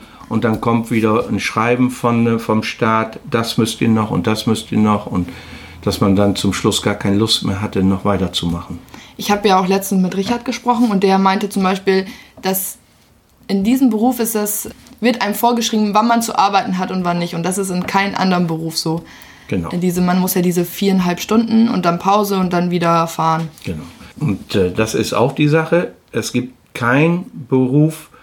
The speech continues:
Speaker 1: wo man so überwacht wird.
Speaker 2: Ja.
Speaker 1: Ne? Jeder,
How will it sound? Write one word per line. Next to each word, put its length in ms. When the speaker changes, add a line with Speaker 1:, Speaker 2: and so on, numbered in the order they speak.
Speaker 1:
wo 100
man 200
so 260
überwacht 600
wird. 300
Speaker 2:
Ja. 260
Speaker 1:
Ne? 240
Jeder, 540